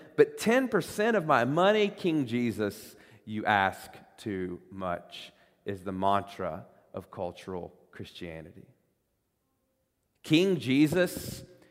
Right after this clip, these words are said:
not only invites us to come know him, but he expects our entire life to be poured into a fellowship.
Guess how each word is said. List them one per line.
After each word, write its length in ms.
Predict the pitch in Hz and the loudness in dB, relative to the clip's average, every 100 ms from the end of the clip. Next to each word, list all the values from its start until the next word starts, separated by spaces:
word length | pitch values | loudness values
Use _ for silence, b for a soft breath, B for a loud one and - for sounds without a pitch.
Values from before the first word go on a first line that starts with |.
| b - | b 0
not 280 | 131 160 | 6 8
only 280 | 160 175 170 | 6 4 2
invites 480 | 143 120 139 147 - | 2 6 8 6 0
us 120 | 156 | -6
to 100 | - | -8
come 320 | 110 143 139 127 | -4 -2 0 0
know 180 | 127 | 0
him, 480 | 113 110 120 139 156 B B - | 0 2 2 2 -4 B B -6
but 100 | 131 | 6
he 100 | 170 | 8
expects 520 | 180 - - 165 165 | 8 6 4 4 4
our 120 | 160 139 | 2 2
entire 480 | - 139 147 151 | 2 6 8 8
life 380 | 143 131 139 127 | 8 8 8 6
to 80 | - | -4
be 160 | 120 104 - | -6 -8 -8
poured 520 | - 165 160 123 107 B - | 0 4 8 8 6 B -6
into 280 | 120 147 120 | -4 2 2
a 60 | |
fellowship. 720 | 107 120 110 101 - - 85 | 4 4 4 2 -4 -8 -8